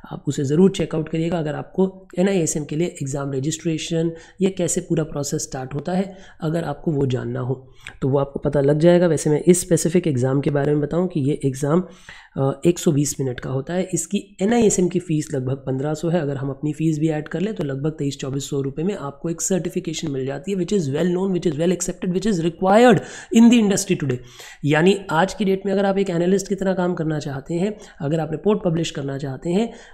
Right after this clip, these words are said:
अ, अपनी रिसर्च करके, तो आपके पास सर्टिफिकेशन होनी कंपल्सरी है। आप सोचिए कि वो सर्टिफिकेशन जो होनी कंपल्सरी है,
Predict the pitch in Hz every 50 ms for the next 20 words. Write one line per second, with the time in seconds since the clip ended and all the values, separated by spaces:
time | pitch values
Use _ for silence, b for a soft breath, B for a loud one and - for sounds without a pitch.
0 | B B 151 147 156 160 - - 151 - 175 160 156 156 151 139 - 180 165 165
1 | - 151 139 - 190 190 202 - - - 151 156 - - - 190 202 208 202 -
2 | 160 156 175 160 190 175 190 180 - 196 180 196 202 190 196 190 185 196 196 190
3 | 196 180 160 151 147 147 - - 175 185 180 - - 208 208 196 - 175 156 151
4 | 175 151 135 170 214 202 - - 190 165 175 165 - 160 - - - 143 - 180
5 | 190 175 185 147 151 160 180 185 185 - 170 165 160 - 180 175 180 - 226 226
6 | 185 143 156 -